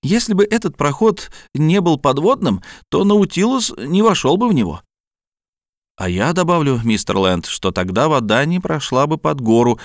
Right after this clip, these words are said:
и вулкан остался бы вулканом. Итак, ваши сожаления напрасны». Мы продолжали подъем в гору. Уступы становились все круче и все более суживались.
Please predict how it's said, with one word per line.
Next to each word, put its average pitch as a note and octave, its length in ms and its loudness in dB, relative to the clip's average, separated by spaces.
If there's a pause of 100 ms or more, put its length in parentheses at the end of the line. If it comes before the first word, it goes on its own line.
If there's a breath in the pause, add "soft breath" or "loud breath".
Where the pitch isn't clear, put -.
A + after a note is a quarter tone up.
и - 80 0
вулкан G#2+ 460 0
остался C3+ 480 0
бы C#3+ 120 -2
вулканом. B2 560 -2 (760)
Итак, C#3 320 -2
ваши B2+ 300 0
сожаления G#2 760 0
напрасны». F2 840 -8 (1600)
Мы C3 180 -2
продолжали A#2+ 560 0
подъем G2 460 0
в F#2 40 -6
гору. C#2 420 -8 (680)
Уступы D#3 420 -2
становились F2 460 -2
все - 180 -12
круче C3+ 560 -4 (360)
и - 40 -6
все E3 200 -2
более D3+ 340 0
суживались. F#2+ 760 -8